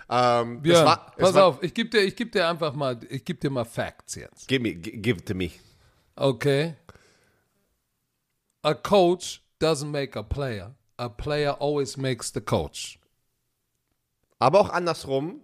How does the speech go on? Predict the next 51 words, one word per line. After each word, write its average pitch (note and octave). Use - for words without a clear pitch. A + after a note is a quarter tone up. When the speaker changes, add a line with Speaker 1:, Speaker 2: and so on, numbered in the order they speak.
Speaker 1:
dass B2+
ein B2+
Spieler D#3
kann D3
nur D3
erfolgreich D3
sein, B2
wenn B2+
du B2
auch A#2+
gute C3+
Coaches D3
hast. E2
Speaker 2:
Ja, D#3
Speaker 1:
Also C#3+
Speaker 2:
ja. C#3+
Speaker 1:
im D3+
System, D3+
doch, C3
muss D3+
man F#3+
auch F#3+
Speaker 2:
Pass F3+
Speaker 1:
sagen. F#3+
Speaker 2:
auf, C3
Speaker 1:
Ich -
bin E3
Speaker 2:
aber F#3+
Speaker 1:
ja G3+
Speaker 2:
es F#3
Speaker 1:
bei D4
Speaker 2:
ist F#3
Speaker 1:
dir. C#3+
I C3+
like A#3
Speaker 2:
immer, A3+
Speaker 1:
it, C3
dass C3
du F3+
Speaker 2:
äh, -
Speaker 1:
mal C3+
so B2+
sagst, C#3+
dass A#2+
du -
so A#2
sagst, D3+
Speaker 2:
es G#3
Speaker 1:
ey. C4
Speaker 2:
ist -
so. A#2